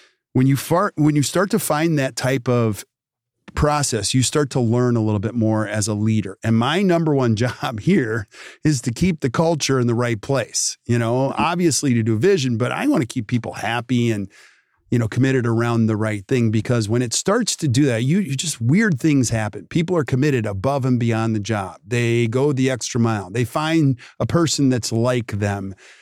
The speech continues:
Speaker 1: Um, they're quick to hold up the culture. And when somebody starts to infect the culture, they're like, "Okay,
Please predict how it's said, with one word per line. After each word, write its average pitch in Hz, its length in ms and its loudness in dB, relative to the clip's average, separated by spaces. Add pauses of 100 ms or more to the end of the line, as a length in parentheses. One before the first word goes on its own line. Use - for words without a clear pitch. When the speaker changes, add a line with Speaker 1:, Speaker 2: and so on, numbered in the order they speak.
(200)
Speaker 1:
Um, 120 520 2
they're 143 500 2
quick 170 400 -2
to 160 120 0
hold 160 360 2
up 190 200 0
the 120 120 -2
culture. 110 720 -2 (140)
And 113 440 0
when 117 320 2
somebody 120 400 2
starts 113 540 -2
to 117 200 0
infect 104 480 -4
the 113 100 -4
culture, 98 440 -6
they're 101 120 -2
like, 101 200 -2
"Okay, 107 360 -2